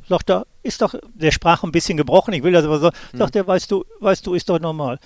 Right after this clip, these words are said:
Speaker 1: Spielst du erste Mal, wenn du wieder spielst. Scheiße, wirst du sehen, bist du am Samstag gut.“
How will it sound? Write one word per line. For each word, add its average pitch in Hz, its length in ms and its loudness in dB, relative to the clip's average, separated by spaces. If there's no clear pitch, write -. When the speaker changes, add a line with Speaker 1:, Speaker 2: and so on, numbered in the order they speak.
Speaker 1:
Spielst - 380 -6
du 202 80 -2
erste 185 320 -2
Mal, 170 160 -2
wenn 165 140 -6
du 160 100 -2
wieder 156 160 0
spielst. 143 300 -6
Scheiße, 220 340 -2
wirst 180 180 -4
du 170 60 -4
sehen, 156 240 -2
bist 147 200 -6
du 170 40 0
am 143 100 -2
Samstag 143 380 -2
gut.“ 123 220 -8